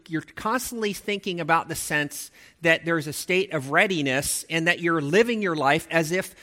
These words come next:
you're involved in a current battle against sin and death. And I think that if we, we thought of ourselves not only in terms of our present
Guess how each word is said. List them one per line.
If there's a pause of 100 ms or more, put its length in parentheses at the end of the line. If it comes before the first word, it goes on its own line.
(140)
you're
involved
in
a
current
battle
against
sin
and
death. (320)
And
I
think
that
if
we, (300)
we
thought
of
ourselves
not
only
in
terms
of
our
present